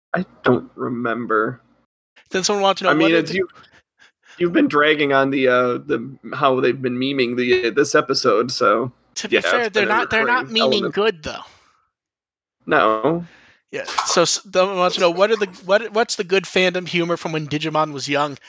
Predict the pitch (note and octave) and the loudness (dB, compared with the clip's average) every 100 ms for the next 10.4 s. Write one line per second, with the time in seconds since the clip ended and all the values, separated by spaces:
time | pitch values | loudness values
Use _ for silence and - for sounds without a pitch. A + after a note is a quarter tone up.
0 | - E3 F3 G#3 A3 F#3 - D#3+ D#3 - | -8 -4 -4 -2 -2 -4 -2 -2 -2 -4
1 | C3+ D#3 C#3+ - C3 B2 B2 - - - | -4 -6 -8 -8 -10 -10 -12 -14 -16 -16
2 | - - - - - A3+ G#3 F4 F4 D4+ | -18 -18 -20 -14 -4 -2 2 0 0 0
3 | D4 B3 D4 D4 C#4+ C4 - G3 B3+ C#4 | 0 2 2 2 0 -2 -2 -2 -2 0
4 | C4 D#3 F3 F3+ E3+ C#3+ - - - _ | 0 2 0 0 -4 -6 -12 -20 -20 _
5 | _ _ _ _ _ - D3+ F#3+ A3+ - | _ _ _ _ _ -6 2 2 2 -4
6 | - - F3+ - A#2+ - - _ _ _ | -4 0 0 0 -4 -6 -16 _ _ _
7 | _ _ _ _ _ _ _ _ - E4 | _ _ _ _ _ _ _ _ 2 4
8 | D4 - - - - _ _ _ - F3 | 2 0 -2 -6 -10 _ _ _ -6 0
9 | C4+ F#3 - - B3 A3 - G#3+ F#3+ F#3+ | 2 2 -2 -2 2 2 0 0 0 0
10 | F#3+ D3+ C3+ | 0 0 -2